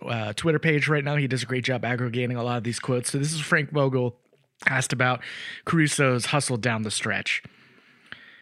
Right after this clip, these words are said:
Uh, part of the play, quote, "Part of the play harder than your opponent identity is who is changing ends harder, who is changing ends and running the floor offensively, who is sprinting back harder defensively. They're all things we preach every day and hold guys accountable for.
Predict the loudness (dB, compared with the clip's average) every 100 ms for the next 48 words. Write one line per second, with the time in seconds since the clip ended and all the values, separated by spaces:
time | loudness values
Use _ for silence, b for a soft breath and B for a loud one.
0 | B B -2 0 4 4 6 2 2 2
1 | 2 2 2 0 2 6 6 4 2 4
2 | 4 4 4 6 4 4 4 4 4 2
3 | 4 4 4 2 2 2 2 0 0 0
4 | 0 2 2 2 2 2 2 2 2 4
5 | 4 4 4 2 2 0 -2 B B B
6 | B 4 4 6 4 4 4 4 4 4
7 | 2 2 2 2 0 2 2 2 2 0
8 | 0 -2 -2 -2 0 0 2 2 2 2
9 | 4 4 2 0 0 0 0 -2 0 0
10 | 0 -4 -4 -6 B B B B 0 2
11 | 4 2 0 0 -2 -2 0 0 2 2
12 | 2 2 2 2 2 0 0 2 0 0
13 | 0 0 0 -2 -6 -8 -8 -10